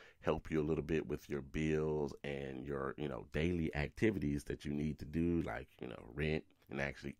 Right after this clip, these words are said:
eating, things of that nature, um, that may not be coming anytime soon. So, uh, let's talk about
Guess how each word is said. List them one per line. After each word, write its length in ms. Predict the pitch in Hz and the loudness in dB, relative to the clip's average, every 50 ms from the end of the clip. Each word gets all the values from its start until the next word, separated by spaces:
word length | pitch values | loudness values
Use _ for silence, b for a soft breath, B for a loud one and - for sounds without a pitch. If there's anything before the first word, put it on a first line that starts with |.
| _ | _
eating, 480 | - 80 80 80 78 80 80 80 78 73 - - - - | -4 -2 0 2 4 4 4 4 2 0 -2 -10 -8 2
things 260 | - 87 80 73 71 - | 4 4 4 4 2 0
of 60 | - | 0
that 160 | 76 78 - | 0 0 2
nature, 340 | 85 90 90 - 92 95 92 B B B B B B B B B B - | 2 2 2 2 0 -2 -2 B B B B B B B B B B 4
um, 380 | 85 90 90 90 85 85 87 - - - | 8 8 10 10 8 6 4 -2 4 6
that 120 | 101 92 | 8 10
may 120 | 101 101 | 10 10
not 180 | 98 95 90 90 | 10 8 8 6
be 60 | 95 92 | 4 2
coming 320 | - 127 123 101 87 58 | 2 4 4 4 4 4
anytime 460 | 62 80 80 76 - 80 71 71 71 - | 4 2 2 2 2 0 0 0 -2 -2
soon. 360 | - 82 82 78 73 69 71 B B B B B B | 0 2 2 2 2 0 -4 B B B B B B
So, 480 | - - 76 73 73 73 71 69 64 - | -2 2 4 4 4 4 4 0 -2 -2
uh, 260 | 62 64 65 62 64 73 | -2 -2 0 0 0 0
let's 140 | 92 101 - | -2 -2 0
talk 220 | - 82 76 - | 0 0 0 0
about 360 | 73 69 73 69 67 65 - | 0 2 4 4 4 2 -2